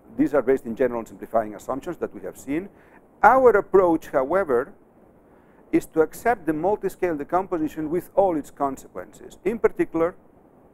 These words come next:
that's our approach. Okay? In particular, we consider the subscales time dependent, and we keep the nonlinear terms involving U tilde. This is important because what do we mean by that? Well, I have that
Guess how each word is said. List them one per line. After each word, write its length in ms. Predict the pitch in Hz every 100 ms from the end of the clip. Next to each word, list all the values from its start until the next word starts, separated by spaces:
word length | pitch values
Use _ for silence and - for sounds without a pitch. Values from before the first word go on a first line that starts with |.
| _ _ _ _
that's 180 | - - -
our 260 | 165 135
approach. 420 | 101 131 131 - - - _ _ _
Okay? 240 | - 131 165 - _ _ -
In 80 | 165
particular, 400 | 180 175 190 175
we 160 | 190
consider 380 | 202 196 180 175
the 80 | 147
subscales 680 | 143 175 - - 165 - -
time 280 | 165 196
dependent, 560 | 135 - 107 104 143 196 _ - - -
and 120 | 123
we 140 | 320 -
keep 220 | - 262 -
the 100 | 160
nonlinear 560 | 156 143 160 190 180
terms 240 | 147 147 131
involving 580 | 120 110 127 117 117
U 140 | 104 107
tilde. 320 | - 87 90 113
This 140 | 240
is 120 | 226
important 520 | 156 120 127 113 104
because 380 | 101 - 123 110
what 200 | 156 180
do 80 | 180
we 200 | 156 151
mean 220 | 139 135
by 160 | 95 87
that? 180 | 87 87 - _ _ _ _ _ _ - - - - - - -
Well, 160 | 143
I 100 | 113
have 180 | 127 160
that 140 | 95